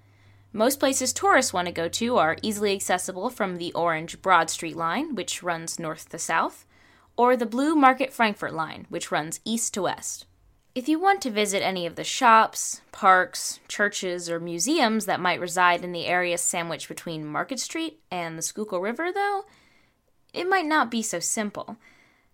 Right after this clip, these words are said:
As Nick and I were saying, the area, which includes the Motor Museum, Chestnut and Walnut Streets shopping district,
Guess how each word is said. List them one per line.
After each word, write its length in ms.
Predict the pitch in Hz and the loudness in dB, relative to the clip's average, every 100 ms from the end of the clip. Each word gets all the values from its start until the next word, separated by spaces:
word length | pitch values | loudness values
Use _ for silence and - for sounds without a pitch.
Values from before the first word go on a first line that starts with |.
| - | 0
As 160 | 269 269 | 2 4
Nick 220 | 349 453 | 0 2
and 100 | 359 | 2
I 100 | 254 | 2
were 140 | 185 | 2
saying, 540 | 185 208 180 151 - - _ _ | -2 -2 -2 -4 -12 -16 _ _
the 140 | 247 - | -4 4
area, 400 | 226 180 175 302 | 6 6 4 2
which 320 | 202 - - | -2 -4 -6
includes 460 | 185 - 247 202 | -6 -2 -2 -2
the 100 | 175 | -4
Motor 320 | 175 185 185 165 | -4 -2 -2 -4
Museum, 560 | 156 151 143 156 277 - | -6 -10 -8 -6 -6 -8
Chestnut 460 | - 277 269 269 262 | -2 0 2 2 2
and 240 | 202 240 240 | 2 2 6
Walnut 360 | 226 208 190 | 6 6 2
Streets 480 | - - 175 170 - - | -2 -6 -8 -6 -8 -6
shopping 440 | - 175 175 170 | 0 0 0 -4
district, 540 | 156 - - 269 - | -8 -8 -4 -6 -6